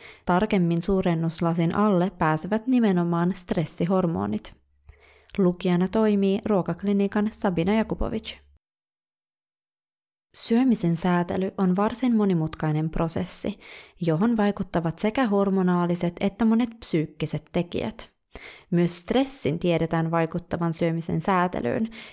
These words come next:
jolloin pääosa hormonaalisista vaikutuksista välittyy kortisolin ja adrenaliinin kautta.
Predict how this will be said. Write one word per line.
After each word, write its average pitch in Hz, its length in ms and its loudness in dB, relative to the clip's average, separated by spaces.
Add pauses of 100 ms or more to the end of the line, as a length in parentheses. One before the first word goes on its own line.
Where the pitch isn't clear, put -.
(120)
jolloin 185 680 2
pääosa 175 460 0
hormonaalisista 185 920 0
vaikutuksista 196 880 0 (160)
välittyy 240 460 0
kortisolin 190 800 2
ja 208 200 0
adrenaliinin 160 880 2
kautta. 180 500 -2